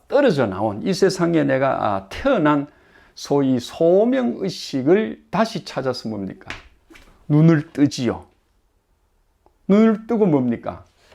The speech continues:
세상에, 세상에, 세상을 다스리는 뭡니까? 권력을 쥐었다 하는 게, 예,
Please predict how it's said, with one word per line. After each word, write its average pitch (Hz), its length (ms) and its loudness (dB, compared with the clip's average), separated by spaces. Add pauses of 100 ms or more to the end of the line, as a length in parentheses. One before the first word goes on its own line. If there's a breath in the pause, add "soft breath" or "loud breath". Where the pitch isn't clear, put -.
(220 soft breath)
세상에, 135 1040 -2 (220)
세상에, 127 840 -4 (1000 soft breath)
세상을 127 560 -2
다스리는 185 760 0
뭡니까? 101 520 -4 (520 soft breath)
권력을 214 720 2
쥐었다 101 960 -4
하는 262 320 -4
게, 160 300 2
예, - 80 -6